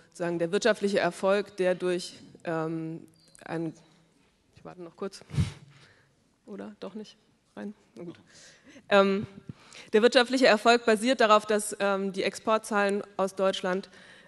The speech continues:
ähm, weiterhin sehr erfolgreich sind, dass es, ähm, und dieses Erfolgsmodell wiederum kann sich zunutze machen, was sozusagen mit der rot-grünen Regierung sehr stark begonnen worden ist, also eine Strategie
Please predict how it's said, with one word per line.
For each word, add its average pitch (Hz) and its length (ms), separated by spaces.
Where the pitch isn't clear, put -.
ähm, 180 380
weiterhin 202 400
sehr 180 120
erfolgreich 254 600
sind, 240 340
dass 185 140
es, 185 280
ähm, 180 520
und 190 280
dieses 226 260
Erfolgsmodell 208 920
wiederum 202 500
kann 196 480
sich 196 200
zunutze 214 440
machen, 208 340
was 196 220
sozusagen 190 320
mit 202 160
der 190 100
rot-grünen 196 480
Regierung 196 480
sehr 185 160
stark 180 400
begonnen 202 360
worden 208 200
ist, 190 140
also 190 160
eine 180 180
Strategie 190 640